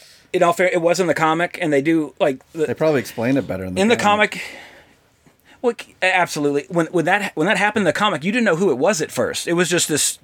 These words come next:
Speaker 1: there's a female Thor with Mjolnir, and you don't know, you don't know what's going on, and they reveal it's Jane Foster, and you're like, "Oh, okay."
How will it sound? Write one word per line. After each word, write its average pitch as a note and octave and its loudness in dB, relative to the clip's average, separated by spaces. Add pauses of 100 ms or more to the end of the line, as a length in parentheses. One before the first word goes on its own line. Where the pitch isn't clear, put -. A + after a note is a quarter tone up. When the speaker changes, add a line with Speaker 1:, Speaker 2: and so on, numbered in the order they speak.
Speaker 1:
there's D3+ 2
a D3 -2
female D#3 0
Thor A3 2
with B2 -4
Mjolnir, C#3+ 0 (500)
and C#3 2
you C#3+ 4
don't D3 2
know, C#3+ -2
you D#3 0
don't D#3 4
know D#3 4
what's D#3 0
going D3+ 0
on, F#3 2
and C3 0
they D3 0
reveal D#3+ 2
it's C3+ -2
Jane B2 0
Foster, - -2
and C3+ -12
you're D3 0
like, B2+ 0
"Oh, F#3+ 2
okay." F#3+ 0